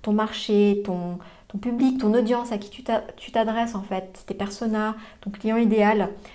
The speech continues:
et bien sûr tes services, qu'est-ce que tu proposes, pourquoi, eh ben, il y a de fortes chances que tu ne sois pas en capacité tout simplement de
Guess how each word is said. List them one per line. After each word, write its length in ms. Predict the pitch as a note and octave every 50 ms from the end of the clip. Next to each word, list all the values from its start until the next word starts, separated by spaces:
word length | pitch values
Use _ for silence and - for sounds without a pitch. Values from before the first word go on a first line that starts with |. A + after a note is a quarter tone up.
| - - -
et 220 | F#3 F3 - -
bien 220 | - E3 F3 F3+ F3+
sûr 320 | - - - B3+ A#3+ A3+ A#3+ - - - - - -
tes 120 | C4+ A#3+
services, 520 | A#3+ - G#3 E3 E3+ E3+ G3+ D4 F4+ - -
qu'est-ce 180 | - A3+ -
que 60 | - G3+
tu 160 | G#3 - -
proposes, 380 | - - F#3+ - A3 A3 G#3 -
pourquoi, 680 | - - A3 G3+ G3+ - - - - G#3+ B3 E4 - - - - - - - - - - -
eh 120 | G3+ F#3+
ben, 260 | G3 G#3+ A#3 B3+ B3 -
il 100 | G#3+ F#3+
y 60 | G3 G3
a 40 |
de 120 | G3 G3 F3
fortes 420 | - - - B3 B3 - - G#3
chances 420 | F#3+ - - - G#3 A#3 B3+ B3 -
que 120 | - F#3+
tu 200 | - - - A#3+
ne 120 | A3 G3+
sois 200 | G3 - - E3+
pas 280 | D#3+ - - A3+ B3 A#3+ -
en 60 | G#3
capacité 680 | G3+ - F3+ F3+ G#3+ G#3 G#3 - G3+ F#3+ - G3+ G#3 G#3
tout 100 | - -
simplement 600 | - G3 F3+ F#3 - F#3 F3+ G3 A#3 C4 - - G3+
de 220 | F#3+ F#3 F#3 F#3